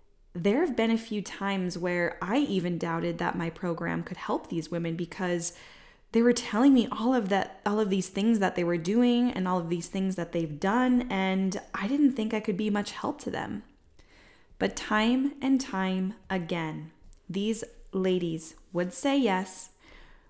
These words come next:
We'd get started on the very first module, and already their world was turned upside down with new knowledge from a new perspective that changed the trajectory of their fertility journey and path to motherhood forever.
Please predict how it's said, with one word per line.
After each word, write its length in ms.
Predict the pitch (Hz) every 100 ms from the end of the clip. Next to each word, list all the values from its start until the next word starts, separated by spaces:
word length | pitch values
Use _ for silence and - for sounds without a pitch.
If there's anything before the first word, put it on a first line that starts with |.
| -
We'd 160 | 185 165
get 180 | 185 -
started 420 | - 190 185 208
on 120 | 202
the 80 | 180
very 280 | 170 185 220
first 380 | 226 247 247
module, 560 | 190 170 165 170 170 175 - - -
and 180 | 202 - -
already 760 | 202 208 214 196 185 170 160 -
their 160 | - 175
world 380 | 160 175 170 170
was 160 | 175
turned 240 | 170 180 -
upside 320 | - - -
down 340 | - - 95 185 - - _
with 240 | - 180 175
new 240 | 180 240
knowledge 680 | 220 202 180 180 175 170 -
from 240 | - 180
a 80 | 170
new 240 | 165 190
perspective 880 | 220 226 220 - 160 - 170 165 165
that 160 | 180 -
changed 560 | - 190 190 175 -
the 80 | 185
trajectory 1160 | 175 - 165 156 - 190 190 185 160 160 160 160 - - -
of 160 | 185 165
their 160 | 165
fertility 500 | 165 165 - 160 160
journey 440 | 156 160 170 - -
and 160 | 185 170
path 320 | 165 151 -
to 60 | 165
motherhood 420 | 156 185 165 -
forever. 520 | - - - 85 -